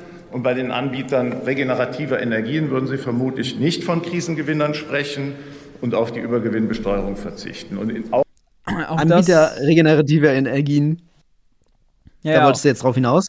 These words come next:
Speaker 3: Wahrscheinlich auf die Windräder, die jetzt quasi auch die Übergewinne machen. Äh, natürlich werden die da mitbesteuert. Also.
Speaker 2: Danke.
Speaker 1: Auch in
Speaker 2: Ja.
Speaker 1: Italien im Übrigen ist es ja gar keine Gewinnsteuer, es ist eigentlich eine Mehrumsatzsteuer,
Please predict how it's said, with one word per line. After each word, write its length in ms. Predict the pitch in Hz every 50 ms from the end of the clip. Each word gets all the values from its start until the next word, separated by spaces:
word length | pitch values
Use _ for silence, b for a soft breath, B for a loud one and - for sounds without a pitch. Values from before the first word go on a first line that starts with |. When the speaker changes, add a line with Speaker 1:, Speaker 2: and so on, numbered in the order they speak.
| - -
Speaker 3:
Wahrscheinlich 360 | 160 - 156 147 156 147 165
auf 120 | 147 123
die 140 | - 147 135
Windräder, 420 | 160 170 156 143 135 127 135 143
die 140 | 135 131 131
jetzt 180 | 135 135 127 -
quasi 300 | - 143 135 127 131 -
auch 180 | 120 147 127
die 120 | 117 135 127
Übergewinne 440 | 127 135 131 127 131 135 139 131 127
machen. 400 | 131 127 123 - 151 175 185 185 B B B B B - _ _ _
Äh, 200 | - 117 117 120
natürlich 400 | 123 123 113 139 147 143 123 107
werden 200 | 131 131 123 127
die 80 | 123 120
da 120 | 127 123
mitbesteuert. 680 | 131 143 - - 113 - - 92 85 82 85 95 - - -
Also. 420 | - 113 120 104 104 101 98 95 - _ _ _ _ _ _ _ _ _ _ _ _ _ _ _ _ _ _ _ - - - _ _
Speaker 2:
Danke. 340 | - 117 113 113 113 107 - - _ _ _
Speaker 1:
Auch 100 | - 151
in 80 | 156 147
Speaker 2:
Ja. 120 | 127 -
Speaker 1:
Italien 460 | - - 117 120 135 147 165 165 165
im 140 | - 147 143
Übrigen 320 | 151 151 139 147 143 -
ist 120 | - 131 131
es 100 | 127 -
ja 100 | 131 117
gar 160 | 117 127 123
keine 240 | - 123 110 107 107
Gewinnsteuer, 760 | 110 113 - 143 156 151 147 - - 87 82 82 92 113 123
es 100 | 110 -
ist 100 | - -
eigentlich 400 | - - 107 107 110 113 110 - -
eine 260 | 113 107 110 107 101
Mehrumsatzsteuer, 1400 | 101 98 110 113 117 117 120 117 113 113 110 147 160 143 107 98 87 - - - - 82 82 82 87 95 101